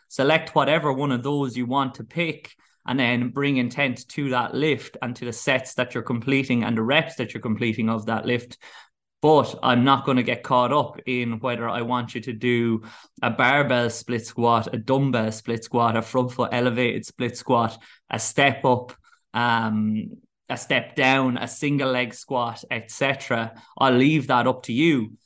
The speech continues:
And then you're giving the athletes a level of autonomy that they might not be used to, and they're putting their program together for themselves to suit themselves. And then as a result, they're probably more likely to buy into it because they're, you're less authoritative.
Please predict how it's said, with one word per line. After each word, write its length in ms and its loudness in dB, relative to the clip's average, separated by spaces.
And 120 -2
then 140 2
you're 120 2
giving 300 -4
the 100 0
athletes 500 0
a 220 -2
level 340 0
of 140 -2
autonomy 580 2
that 160 -6
they 100 -4
might 260 -2
not 200 -2
be 80 -6
used 360 -4
to, 280 -2
and 140 -4
they're 540 0
putting 480 -2
their 200 2
program 520 0
together 380 -4
for 160 -4
themselves 580 -2
to 80 -10
suit 260 -6
themselves. 540 2
And 160 0
then 160 2
as 160 -2
a 60 -2
result, 380 -2
they're 120 -6
probably 300 -2
more 240 -4
likely 360 -6
to 80 -6
buy 240 2
into 360 0
it 140 -6
because 380 0
they're, 120 0
you're 260 0
less 280 -2
authoritative. 640 0